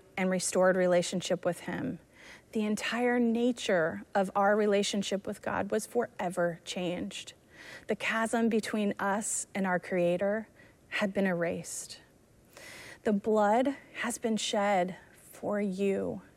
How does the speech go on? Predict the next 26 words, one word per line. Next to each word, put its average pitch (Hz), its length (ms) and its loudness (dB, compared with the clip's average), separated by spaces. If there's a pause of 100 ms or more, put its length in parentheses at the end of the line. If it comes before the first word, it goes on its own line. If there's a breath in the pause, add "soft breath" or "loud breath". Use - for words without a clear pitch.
(600 loud breath)
Your 262 480 4
sins 190 800 -6
have 208 200 -2
been 214 160 2
passed - 460 -2
to 240 160 0
another 190 640 0
who 214 120 2
is 196 180 -2
without 208 460 -4
blemish. 196 640 -6 (800 loud breath)
Our 311 420 6
perfect - 840 2
and 233 140 2
enduring 233 640 2
high 214 260 -2
priest 226 560 -4 (200 loud breath)
has 240 260 -2
replaced 285 640 0 (220)
your 285 360 2
sins 202 720 -4 (520 soft breath)
with 262 200 -4
his 269 680 -4 (240)
righteousness, 247 1000 -6 (460 soft breath)
and 254 360 4
you 247 600 4